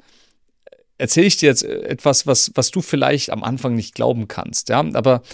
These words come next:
das sind unsere echte Za-, echten Zahlen, äh, da steckt auch sehr, sehr viel Arbeit dahinter, was wir in der Vergangenheit gemacht haben. Ähm,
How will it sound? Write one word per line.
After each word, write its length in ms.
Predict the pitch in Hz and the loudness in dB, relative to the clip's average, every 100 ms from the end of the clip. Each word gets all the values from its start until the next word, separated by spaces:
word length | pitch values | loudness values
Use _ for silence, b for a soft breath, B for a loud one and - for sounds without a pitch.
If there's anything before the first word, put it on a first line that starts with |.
| B - | B -4
das 140 | 117 | -2
sind 120 | 170 | 0
unsere 360 | 165 147 123 127 | 0 0 2 2
echte 300 | 135 - - | 0 -2 -8
Za-, 240 | - 135 | -2 -2
echten 340 | - 135 - 139 | 0 -2 -2 -6
Zahlen, 480 | - 131 156 165 156 | 0 2 2 0 -2
äh, 200 | 135 127 | -2 0
da 140 | 127 | -2
steckt 240 | - 143 | 0 0
auch 100 | 135 | -2
sehr, 220 | 113 135 151 | 2 4 6
sehr 100 | 139 | 6
viel 200 | 131 113 | 4 2
Arbeit 320 | 151 175 165 | 4 2 4
dahinter, 440 | 151 165 170 170 B B B | 4 6 4 2 B B B
was 360 | 120 139 151 - | 0 2 2 -2
wir 60 | 143 | 0
in 60 | |
der 100 | 135 | 0
Vergangenheit 500 | 127 120 123 117 110 | 0 0 2 0 -2
gemacht 340 | 107 104 - - | -2 -2 -4 -2
haben. 320 | 90 131 160 B B B B | -2 -2 -6 B B B B
Ähm, 360 | - 127 135 | 0 2 2